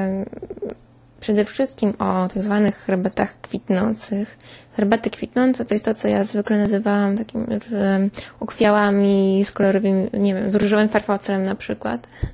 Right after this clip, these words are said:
Są to po prostu herbaty zwinięte, zwinięte w kulkę, które pod wpływem gorącej wody rozwijają się,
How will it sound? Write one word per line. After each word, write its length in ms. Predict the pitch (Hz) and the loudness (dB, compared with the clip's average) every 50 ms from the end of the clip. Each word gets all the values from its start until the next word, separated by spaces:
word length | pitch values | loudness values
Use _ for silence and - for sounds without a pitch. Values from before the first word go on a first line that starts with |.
| - - - - - - - - - | -10 -20 -20 -20 -18 -18 -18 -10 -4
Są 160 | - 285 254 | -2 0 2
to 100 | 262 240 | 2 2
po 120 | 240 240 | 2 2
prostu 480 | 247 247 240 240 - - 226 208 208 202 - - - - | 4 2 2 2 2 2 2 2 2 0 -4 -8 -4 -2
herbaty 420 | 220 208 214 196 190 - 220 220 | 0 0 0 0 0 0 -2 -2
zwinięte, 640 | 220 - 220 214 214 208 202 202 - 202 202 202 220 - _ _ _ - | -2 0 0 2 2 2 2 0 -2 -2 -4 -4 -6 -8 _ _ _ -8
zwinięte 480 | 214 - 226 220 214 214 208 - 208 | -2 0 2 4 4 4 2 2 -2
w 80 | - - | -4 -4
kulkę, 400 | - - - - - - 294 311 - - - - - - | -6 -6 -6 -4 -4 -4 -4 -6 -6 -10 -20 -20 -18 -18
które 280 | - - 320 330 294 277 | -6 0 2 4 4 4
pod 160 | - 226 - | 2 0 -2
wpływem 540 | - - - 247 247 226 220 214 208 208 202 | -2 -2 2 4 4 6 6 6 4 4 4
gorącej 460 | - 208 214 220 220 - 220 208 202 | 4 4 4 4 2 2 2 2 4
wody 300 | 214 190 190 196 247 254 | 4 4 4 4 4 4
rozwijają 640 | 247 233 226 226 226 202 202 202 202 202 202 202 | 4 4 2 2 2 2 2 2 2 2 0 -2
się, 240 | 208 - - 202 202 | -4 -4 -8 -8 -10